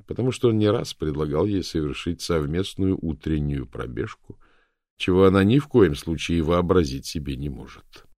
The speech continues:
За девять месяцев работы в отделе по расследованию преступлений против личности Ная, пожалуй, только с Генсом наладила более или менее неплохие отношения.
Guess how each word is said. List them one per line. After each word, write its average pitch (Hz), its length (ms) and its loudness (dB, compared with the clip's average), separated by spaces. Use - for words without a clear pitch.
За 90 200 4
девять 120 320 6
месяцев 104 500 0
работы 98 500 4
в 80 120 0
отделе 92 480 4
по 90 120 0
расследованию 87 720 0
преступлений 82 640 -4
против 78 380 -6
личности 82 540 -4
Ная, 80 340 -2
пожалуй, 82 440 -2
только 82 360 -4
с 85 60 -6
Генсом 85 480 -2
наладила 73 500 -4
более 82 340 -2
или 78 140 -2
менее 80 280 -4
неплохие 76 520 -8
отношения. - 680 -14